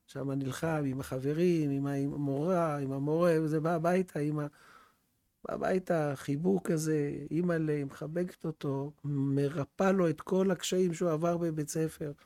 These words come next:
אחר כך נותן לו איזה קציצות טובות, איזה שניצל טוב. ו-, וכן. "כי תחילת עווננו,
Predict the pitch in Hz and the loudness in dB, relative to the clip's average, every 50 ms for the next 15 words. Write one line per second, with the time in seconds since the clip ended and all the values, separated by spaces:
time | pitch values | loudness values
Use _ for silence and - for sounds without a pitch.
0 | _ _ _ _ - 165 156 156 147 160 160 165 165 156 147 156 135 - - - | _ _ _ _ -2 -2 0 0 0 0 0 2 0 0 0 -2 -6 -6 -8 -8
1 | 151 - - 185 180 180 - - 147 143 135 131 143 131 135 139 - - - 185 | -8 -2 0 0 0 2 0 -2 -2 -2 -2 -4 -4 -6 -6 -6 -6 0 2 2
2 | 208 202 - 196 165 156 - - 143 135 131 - _ _ _ _ _ _ _ _ | 2 2 2 0 -2 -2 -4 -6 -6 -8 -8 -14 _ _ _ _ _ _ _ _
3 | _ _ _ _ _ _ - - - - - _ _ _ _ _ _ _ _ _ | _ _ _ _ _ _ -10 -8 -8 -8 -10 _ _ _ _ _ _ _ _ _
4 | _ _ _ _ _ _ - 240 339 370 349 - 339 381 359 - _ _ _ _ | _ _ _ _ _ _ -6 -6 -6 -6 -6 -6 -6 -6 -6 -8 _ _ _ _
5 | _ _ _ _ _ _ _ _ _ _ - - - _ _ - - _ _ _ | _ _ _ _ _ _ _ _ _ _ -20 -20 -20 _ _ -20 -20 _ _ _
6 | - - 208 208 - - - - 196 185 175 190 220 262 294 302 302 - - - | -2 2 2 2 2 2 2 4 6 10 12 12 12 12 12 10 6 2 -2 2
7 | - 185 180 170 147 151 160 160 160 165 165 175 214 247 277 277 220 180 160 147 | 8 8 10 10 10 8 8 8 8 10 8 8 10 10 10 8 8 8 8 8
8 | 139 139 156 175 | 6 4 2 -2